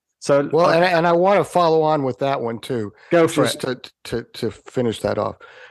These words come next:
Speaker 2: 'cause our, our good friend, General, uh, Gregory Toohill, who runs cert,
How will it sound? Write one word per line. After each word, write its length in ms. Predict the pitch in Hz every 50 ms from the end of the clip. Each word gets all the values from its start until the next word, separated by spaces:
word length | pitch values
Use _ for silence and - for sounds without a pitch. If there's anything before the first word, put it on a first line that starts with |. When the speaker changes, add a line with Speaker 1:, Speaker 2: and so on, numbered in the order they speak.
| - _ _
Speaker 2:
'cause 220 | - 143 127 107 120
our, 240 | 117 110 113 110 -
our 120 | 120 120
good 240 | 110 - 151 135 113
friend, 380 | - - 135 127 117 110 107 101
General, 500 | - 123 120 117 113 107 104 110 _ _ _ -
uh, 300 | - 104 101 101 101 110 -
Gregory 360 | _ - 123 113 107 117 107
Toohill, 500 | 92 - 156 147 113 110 120 107 101 101
who 140 | 101 107 104
runs 280 | 101 113 113 107 104 -
cert, 480 | - - - 165 147 110 - - -